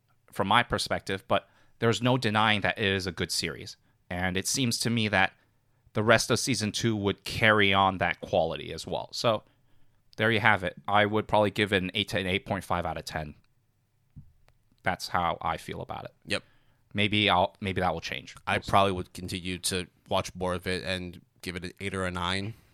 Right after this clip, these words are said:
Speaker 2: It's,
Speaker 1: Yeah.
Speaker 2: it's really damn good.
Speaker 1: Yeah, it's pretty good. The next show that we,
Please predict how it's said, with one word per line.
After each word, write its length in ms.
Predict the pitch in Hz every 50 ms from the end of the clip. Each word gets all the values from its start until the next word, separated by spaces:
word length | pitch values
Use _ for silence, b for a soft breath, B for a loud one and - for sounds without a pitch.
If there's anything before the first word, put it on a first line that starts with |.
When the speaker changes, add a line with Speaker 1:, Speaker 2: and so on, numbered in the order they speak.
| b b b -
Speaker 2:
It's, 220 | - 214 190 131 -
Speaker 1:
Yeah. 60 | 117
Speaker 2:
it's 140 | 101 - 90
really 300 | 92 95 90 82 90 92
damn 240 | - 101 95 92 92
good. 240 | - 131 - 95
Speaker 1:
Yeah, 80 | 214 226
it's 100 | 202 -
pretty 200 | - 156 160 165
good. 180 | 185 214 - - - - - _ _ _ _ _ _ _ _ _ _ _ _ _ -
The 140 | 127 131 135
next 280 | 143 151 165 170 -
show 540 | - - - 143 127 117 107 104 101 - - _ _ _ -
that 300 | 117 107 107 101 - -
we, 440 | 110 110 110 107 107 104 104 98